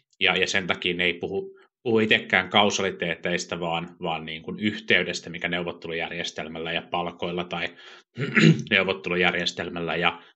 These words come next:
tuottavuudella vaikkapa, vaikkapa on. Eli, eli liian niin kuin suuria yhtäläisyysmerkkejä erilaisten mallien ja erilaisten lopputulosten välillä ei saa, ei saa vetää, koska tietenkin ymmärrettävästi on niin, että, että sit on, on niin kuin tosi monia muitakin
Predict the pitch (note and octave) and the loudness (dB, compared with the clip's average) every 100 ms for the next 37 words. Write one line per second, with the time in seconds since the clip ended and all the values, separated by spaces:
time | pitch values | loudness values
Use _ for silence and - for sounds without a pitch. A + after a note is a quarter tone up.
0 | _ A2 G2 F#2+ F#2+ F2 E2+ E2+ E2+ D#2 | _ 0 0 0 -2 0 -2 -4 -2 -4
1 | - - - - E2+ E2+ - F2 E2+ F2 | -4 -10 -10 -8 -6 -4 -6 -4 -4 -2
2 | E2+ D#2+ E2+ - - - F#2 F#2+ F#2 G2+ | -4 -4 -6 -10 -18 -12 -4 -4 2 4
3 | G#2+ G#2 F#2+ G2 - G#2 G2 F#2+ F#2+ G2+ | 4 4 0 -2 2 4 6 4 4 2
4 | F2+ F2+ F#2+ E2+ - F2+ E2 E2+ F2+ E2+ | 2 2 -2 -4 -2 -4 -2 0 0 0
5 | - F2+ G2 G2+ F2+ F2 E2+ F2 F2+ F2 | -2 0 2 4 2 0 -2 -2 0 -2
6 | F#2+ G2 G2 G2 - F2 - E2+ E2+ E2+ | -2 -2 0 -4 -2 -4 -4 -4 -4 -2
7 | E2+ F2+ G#2+ G#2 - - - - - _ | -2 0 2 2 0 -14 -20 -20 -20 _
8 | A#2+ B2+ B2+ G#2 G#2+ G#2+ G2+ F#2 F2+ - | 2 4 4 4 2 4 2 2 -4 -4
9 | - F2+ F2+ F#2+ F2 F2 F2 - E2+ F2 | -4 -2 -2 -2 0 0 -2 -6 -6 -6
10 | - - - _ G2 F#2 F#2 F2+ F2 F2 | -6 -8 -8 _ -6 -4 -2 -2 -2 -4
11 | - F#2+ - - - _ - - - - | -4 -4 -4 -20 -20 _ -20 -16 -10 -8
12 | - F2+ E2 - F2+ E2+ E2+ F2+ - F#2+ | -6 -8 -8 -12 -10 -8 -8 -8 -4 -2
13 | G2+ G2 F#2+ F#2+ F2+ G2 G#2 - F#2 F2 | -2 -2 0 0 0 0 0 0 -2 -4
14 | - | -10